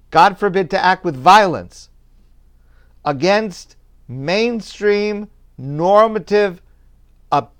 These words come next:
important rabbis that all of us know of and, and respect.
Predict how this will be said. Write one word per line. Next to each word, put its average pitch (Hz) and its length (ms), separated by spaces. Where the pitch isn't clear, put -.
important 202 880
rabbis 202 960
that - 260
all 220 340
of 202 120
us 190 240
know 196 580
of 190 460
and, 151 320
and 139 340
respect. 196 500